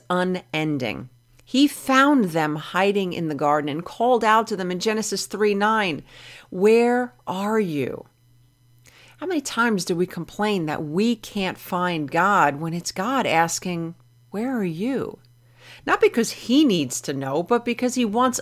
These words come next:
us to step out from behind the lies and the shame and the phony facades so that he can do what he does best, clean us up.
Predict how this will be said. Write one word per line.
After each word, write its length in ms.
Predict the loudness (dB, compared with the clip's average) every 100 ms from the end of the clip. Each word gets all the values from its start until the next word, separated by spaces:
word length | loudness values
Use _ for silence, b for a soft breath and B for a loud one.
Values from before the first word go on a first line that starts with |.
| 2
us 440 | 4 6 4 0 -4
to 100 | -4
step 340 | -2 -2 0
out 260 | 2 0 0
from 120 | -2
behind 420 | -2 -2 -4 -2
the 60 | -2
lies 560 | 2 4 6 6 4
and 100 | 0
the 60 | -4
shame 400 | 0 2 2 0
and 80 | -4
the 60 |
phony 300 | -2 0 0
facades 760 | -2 -4 -2 0 2 2 0 -6 B B B B
so 180 | -4 2
that 200 | 2 2
he 340 | 2 4 4
can 280 | 2 -2 0
do 180 | 2 2
what 200 | 0 0
he 260 | -2 -2
does 420 | -2 0 2 0
best, 600 | -2 0 0 -2 -10 -10 -16 b b b _
clean 420 | -8 -6 -4 -8 -12 _ _
us 440 | -4 -4 -6 -12 -12 _ _ -8
up. 300 | -8 -8